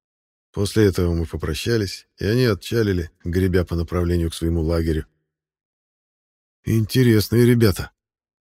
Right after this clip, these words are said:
первым высказался Сергей, стоило плоту отойти от нас на приличное расстояние. «И главное, их этот говорил так странно, как будто действительно гномом себя считает».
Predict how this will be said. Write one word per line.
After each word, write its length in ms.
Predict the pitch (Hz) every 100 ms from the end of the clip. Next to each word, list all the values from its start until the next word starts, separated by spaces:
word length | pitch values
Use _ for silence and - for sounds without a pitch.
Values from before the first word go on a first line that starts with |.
| _
первым 360 | 82 78 80 85
высказался 480 | 87 82 82 -
Сергей, 500 | 80 85 80 95 101
стоило 400 | 87 - 90 90
плоту 380 | 85 95 90 104
отойти 360 | 95 95 95 101
от 160 | 90
нас 220 | 87 82 -
на 100 | 78
приличное 460 | 95 95 - 85
расстояние. 540 | 82 - 98 87 76 - _ _ _ _ _ _ _ _ _ _ _
«И 100 | 95
главное, 500 | 98 101 113 131 135
их 120 | 127
этот 220 | 117 110 - 92
говорил 420 | 101 95 101 117
так 200 | 120 -
странно, 500 | - 117 92 71 - _ _ -
как 120 | 104
будто 220 | 113 113
действительно 500 | 117 - 131 104 110
гномом 340 | 107 120 90 80
себя 240 | 82 87
считает». 500 | - 101 90 71